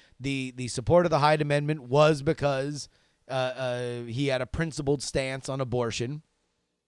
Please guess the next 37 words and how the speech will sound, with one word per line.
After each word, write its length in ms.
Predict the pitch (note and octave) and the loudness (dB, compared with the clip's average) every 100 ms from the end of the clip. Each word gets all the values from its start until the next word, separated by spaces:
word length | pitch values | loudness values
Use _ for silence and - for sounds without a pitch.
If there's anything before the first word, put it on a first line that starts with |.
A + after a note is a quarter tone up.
| _ _ _ _ _ - | _ _ _ _ _ -6
that 140 | B2 | -4
he 80 | B2+ | -2
didn't 220 | D#3 D3+ | -4 -4
feel 300 | C#3+ D3 D3 | 0 2 2
that 220 | C3 B2 _ _ _ | 0 -4 _ _ _
federal 580 | - F#3 F#3 E3+ D#3 C3 | 6 8 10 8 6 4
funding 480 | C#3+ B2+ B2 B2 | 0 0 -2 -6
should 240 | A#2 C3+ A2+ | -4 -4 -4
be 100 | A#2+ | -4
going 320 | A#2 A2+ A2 | -4 -6 -6
to 160 | G#2 C#3 | -4 -2
it. 80 | |
He, 140 | G3 F3 | -2 -2
he 240 | C#3+ C#3+ | -2 -4
supported, 640 | - C#3+ - D3 C3 B2 A2+ _ _ _ _ - | -4 -2 0 0 0 -4 -6 _ _ _ _ -12
uh, 140 | A#2+ A#2+ | -8 -4
a 40 | |
woman's 380 | C3 C3+ B2 G#2+ | -4 -4 -6 -2
right 240 | C#3 C3+ | 0 0
to 100 | B2 | -4
choose, 460 | A2+ A#2 A#2 C#3+ D#3 | -6 -4 -2 -2 0
but 320 | A3 G3+ E3+ _ _ | 2 2 2 _ _
federal 420 | - G3 F#3 E3 D3 | 2 4 6 4 4
funding's 540 | D3 C#3+ C3+ C#3 B2+ | 2 2 0 -4 -2
a 40 | |
different 360 | B2+ A#2 C3 C3+ | -2 -4 -6 -8
story. 540 | - A3+ F#3+ - - _ _ _ _ _ _ _ _ _ _ - | 2 4 4 0 -12 _ _ _ _ _ _ _ _ _ _ -4
And 160 | D#3+ | 2
so 140 | G#3 G3 | 4 6
he 120 | C4+ | 4
is 120 | F3+ | 0
held 520 | B2 F3 E4 B3+ F3 | -2 8 10 10 8
on 180 | F3+ F#3+ | 0 0
this 160 | F#3+ F3 | -2 -2
Hyde 260 | A#3+ F3+ | -2 0
Amendment. 380 | E3 C3+ C3 D#3+ | -2 -4 -6 -8
Remember, 320 | C4 C#4+ B2 | -6 -4 -4